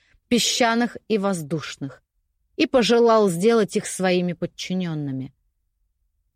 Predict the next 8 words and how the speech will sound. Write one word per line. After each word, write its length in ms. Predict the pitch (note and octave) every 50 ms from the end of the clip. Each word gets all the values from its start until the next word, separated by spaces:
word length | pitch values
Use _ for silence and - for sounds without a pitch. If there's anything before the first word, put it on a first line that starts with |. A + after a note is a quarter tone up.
| _
По 80 | - E3
крайней 380 | - - G3+ A3 A3 G#3+ G#3+ G#3
мере, 220 | G3+ G3+ G3 G3+
так 320 | - _ - A3 G3+ F3
гласили 540 | D#3 D3 D#3+ E3 D#3+ - - - D#3 C#3+ C#3+
записи 480 | C#3+ C#3 E3 E3 E3 - C#3+ - - D#3
в 100 | - -
книгах, 540 | - - G#3+ G#3+ G3 D3 D3 C3 - -